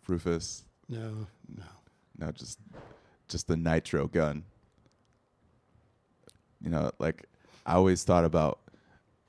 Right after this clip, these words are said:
Speaker 1: uh, owning a gun, but now I don't have to, uh, because,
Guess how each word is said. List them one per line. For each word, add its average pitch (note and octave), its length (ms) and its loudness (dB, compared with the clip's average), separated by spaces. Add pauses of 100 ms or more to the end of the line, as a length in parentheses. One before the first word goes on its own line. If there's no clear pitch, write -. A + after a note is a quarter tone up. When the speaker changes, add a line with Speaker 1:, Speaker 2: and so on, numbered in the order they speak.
(100)
Speaker 1:
uh, D#2 380 -2 (120)
owning E2+ 320 4
a D2 80 -2
gun, E2 440 0 (640)
but E2 180 2
now E2 220 4
I E2+ 60 6
don't E2 180 0
have F2+ 260 -4
to, D#2+ 300 0 (800)
uh, D#2+ 240 6
because, D#2+ 580 0